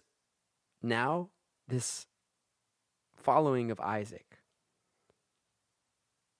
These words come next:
He went to his father's house, the servant did, and from Laban's family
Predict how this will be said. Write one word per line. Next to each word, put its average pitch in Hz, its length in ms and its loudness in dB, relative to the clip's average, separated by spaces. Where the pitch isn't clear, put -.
He 127 100 -2
went 151 320 6
to 147 220 6
his 135 200 0
father's 131 600 4
house, 101 720 -10
the 117 60 -4
servant 120 400 2
did, 104 260 -4
and 123 140 -2
from 143 280 4
Laban's 123 520 2
family 113 580 -2